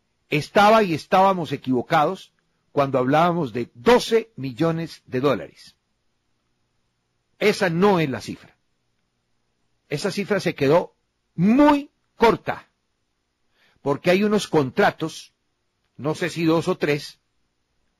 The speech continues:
satélites que incrementan la cifra. En las actas del Comité Ejecutivo de la Federación Colombiana de Fútbol, figura que el señor Luis Eberto Bedoya fue autorizado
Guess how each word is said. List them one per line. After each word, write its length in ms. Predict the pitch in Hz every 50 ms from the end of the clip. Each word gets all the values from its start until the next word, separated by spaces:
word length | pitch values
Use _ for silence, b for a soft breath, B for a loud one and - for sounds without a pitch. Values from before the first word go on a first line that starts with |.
| _ _ _ _ _ _ _ _ _
satélites 960 | - - 202 - - - 226 214 190 170 151 - - 185 185 - - - _ _ _ _ _ _ _ _ _
que 100 | 165 170
incrementan 1000 | 156 151 151 - - 156 147 147 156 185 190 196 190 - - 190 190 196 208 - _ _
la 180 | - 131 127 113
cifra. 420 | - 160 143 - 104 82 - - _ _ _ _ _ _ _ _ _ _ _ _ _ _ _ _ _ _ _ _
En 160 | - 160 175 180
las 220 | 170 156 - 220
actas 320 | 226 233 - - 247 233
del 160 | 180 180 151 -
Comité 320 | 151 143 143 139 - 185
Ejecutivo 440 | 208 208 - 151 - - 151 165 185
de 60 | 175
la 100 | 156 131
Federación 360 | 135 135 117 117 110 139 143
Colombiana 380 | - 185 170 143 127 131 156 165
de 80 | 147
Fútbol, 380 | - 123 117 104 92 98 107 - _ _ _ _ _ _ _ _ _ _ _ _ _ _ _ _ _ _ _ _ _ _ _ _ _ _ _ _ _
figura 440 | _ 156 170 160 202 226 240 233 226
que 120 | - 175
el 60 | 147
señor 300 | - 156 143 143 165 175 175
Luis 160 | 214 170 -
Eberto 340 | 156 147 151 156 - 202 196
Bedoya 340 | 170 143 143 151 151 185 165
fue 240 | - 175 190 190 196
autorizado 960 | 185 190 180 - _ 214 185 165 143 131 - - 196 180 135 98 80 -